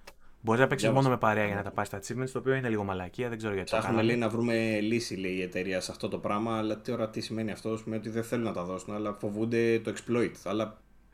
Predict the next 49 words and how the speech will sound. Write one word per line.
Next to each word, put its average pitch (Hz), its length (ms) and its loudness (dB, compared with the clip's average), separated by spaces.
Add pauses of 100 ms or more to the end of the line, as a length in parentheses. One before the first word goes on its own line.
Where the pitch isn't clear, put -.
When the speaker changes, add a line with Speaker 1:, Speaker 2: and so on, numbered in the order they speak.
(120)
Speaker 2:
τώρα 135 180 0
είναι 127 120 2
λύση 120 260 4
και 107 80 2
αυτό 117 140 -4
το 113 80 2
πράγμα, 117 260 -2
να 104 80 -2
μην 107 140 -2
δίνεις 113 160 0
τίποτα 113 240 -2
στον 110 200 -4
άλλο 110 140 -2
που 107 100 -6
είναι 104 400 -6 (680)
Speaker 1:
Ναι. 104 120 -6
Speaker 2:
Γιατί 101 300 0
λέει 117 140 4
ότι 113 160 2
μπορείς 110 200 6
να 117 60 0
φαρμάρεις, 110 440 2
ξέρω 107 180 -2
εγώ, 104 120 0
όταν 107 220 -2
είσαι 98 680 -4
σε 92 260 -6
single, 135 240 -2 (520)
για 110 160 -2
να 107 80 2
μεταφέρεις 110 460 2
μετά 113 220 0
πράγματα 120 380 0
στο 113 180 0
άλλο, 104 160 4
αλλά 98 160 2
να 101 100 0
κόψεις 123 240 -2
και 139 60 -2
τα 110 140 0
achievements, 110 320 -2
να 98 80 -6
κόψεις 113 240 -6
και 117 60 -2
τα 110 60 2
υπόλοιπα, 113 500 0
δηλαδή 113 300 -4
είναι 131 120 -4
κρίμα. 101 380 -6